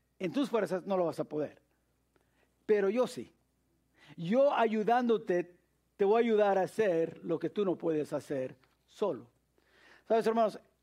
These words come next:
Caminando con fe significa entendiendo,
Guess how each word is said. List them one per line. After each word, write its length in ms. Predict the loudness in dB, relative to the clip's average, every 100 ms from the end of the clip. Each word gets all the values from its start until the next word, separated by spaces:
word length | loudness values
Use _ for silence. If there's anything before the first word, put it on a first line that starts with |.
| _ _ -20 _ _
Caminando 600 | 0 2 2 2 2 0
con 200 | -2 -4
fe 300 | -2 -2 0
significa 840 | -2 -4 -4 -4 -4 -4 -2 -4 -4 _ _ _ _ _ _ _
entendiendo, 880 | -6 -2 0 0 2 0 0 -2 -4